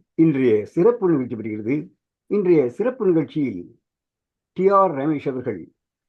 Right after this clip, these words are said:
பெரிய புராணத்திலிருந்து மேலும் ஒரு நாயன்மாரை நமக்கு அறிமுகப்படுத்துவார். பெரிய புராணத்தை புதிய கோணத்தில் ஆழமாக ஆராய்ந்து அவர் நமக்கு மாதந்தோறும் உரை வழங்குகிறார். அதில் இன்று ஒரு தொடர் உரை வருகிறது.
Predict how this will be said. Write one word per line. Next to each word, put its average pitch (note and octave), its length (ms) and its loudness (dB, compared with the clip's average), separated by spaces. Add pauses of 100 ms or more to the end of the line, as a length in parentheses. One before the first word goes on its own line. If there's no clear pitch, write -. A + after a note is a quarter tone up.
(220)
பெரிய G#3+ 220 2
புராணத்திலிருந்து B2 720 -2
மேலும் D#3+ 460 2
ஒரு B2 380 -4
நாயன்மாரை C3 500 -2
நமக்கு G#2+ 300 -8
அறிமுகப்படுத்துவார். B2+ 880 -4 (540)
பெரிய A#2+ 240 0
புராணத்தை A#2+ 640 -4 (360)
புதிய F3 280 2
கோணத்தில் B2+ 600 -2 (200)
ஆழமாக F#3 500 0
ஆராய்ந்து C3 680 -4
அவர் B2+ 200 -4
நமக்கு G#2+ 600 -6
மாதந்தோறும் C#3+ 920 0
உரை B2+ 200 0
வழங்குகிறார். A#2+ 640 -6 (300)
அதில் A2+ 380 -4
இன்று A#2+ 440 -2
ஒரு A2 160 -6
தொடர் C3 240 -4
உரை A#2 220 -4
வருகிறது. F#2+ 560 -12